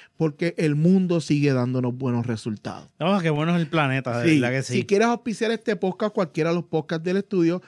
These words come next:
Speaker 1: solamente tienes que escribirnos o llamarnos al siete ocho siete, dos dos uno, nueve cinco treinta o a info arroba G W cinco punto com.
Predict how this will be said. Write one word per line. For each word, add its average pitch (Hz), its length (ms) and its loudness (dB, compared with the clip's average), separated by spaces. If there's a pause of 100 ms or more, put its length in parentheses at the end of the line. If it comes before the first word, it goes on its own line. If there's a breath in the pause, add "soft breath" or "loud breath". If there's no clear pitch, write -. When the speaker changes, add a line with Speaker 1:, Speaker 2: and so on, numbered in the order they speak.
(140 loud breath)
Speaker 1:
solamente 226 580 -2
tienes 202 220 -2
que 202 100 -4
escribirnos 180 520 -2
o 185 60 0
llamarnos 165 460 -2
al 135 100 -4
siete 214 300 -2
ocho 180 160 -6
siete, 143 460 -4 (320 loud breath)
dos 185 300 6
dos 156 160 0
uno, 175 220 -2
nueve 151 160 0
cinco 160 360 -2
treinta 202 420 0
o 175 100 0
a 165 80 2
info 196 280 -2
arroba 151 280 0 (260 loud breath)
G 202 140 2
W 185 200 2
cinco 180 400 -4
punto 170 520 -4
com. 113 320 -4